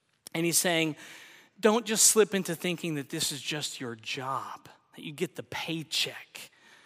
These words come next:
Don't do it for gain. Don't just do it for the paycheck, but eagerly want to care for and feed the sheep so that they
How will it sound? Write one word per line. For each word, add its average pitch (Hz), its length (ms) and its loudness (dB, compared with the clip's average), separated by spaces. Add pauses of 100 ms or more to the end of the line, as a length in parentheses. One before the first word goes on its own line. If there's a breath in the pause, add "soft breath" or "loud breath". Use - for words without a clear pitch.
(920 soft breath)
Don't 170 220 -2
do 151 180 -2
it 151 100 -8
for - 140 -10
gain. 123 640 -8
Don't 190 180 -2
just 185 220 -2
do 151 140 -4
it 147 80 -10
for - 140 -10
the 123 100 -8
paycheck, 147 680 -10 (420 loud breath)
but 170 280 -6
eagerly 190 760 2
want 170 760 0 (160)
to 165 180 -4
care 147 440 0
for 127 540 -2 (220 loud breath)
and 143 160 -4
feed 156 380 -2
the 135 100 -4
sheep 127 520 -2
so - 280 -2
that 139 240 -6
they 151 400 -2